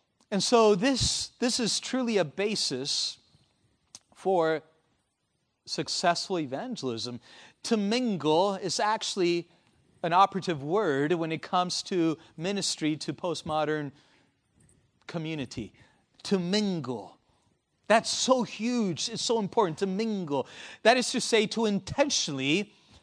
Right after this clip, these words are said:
associate with post-, postmodern thinkers,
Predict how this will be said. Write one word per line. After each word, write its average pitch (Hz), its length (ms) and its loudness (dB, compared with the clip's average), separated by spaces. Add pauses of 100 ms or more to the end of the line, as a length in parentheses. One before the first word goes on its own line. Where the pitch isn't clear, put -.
(280)
associate 208 1120 2 (640)
with 170 220 -2
post-, 190 400 -2
postmodern 156 640 -2
thinkers, 131 540 -6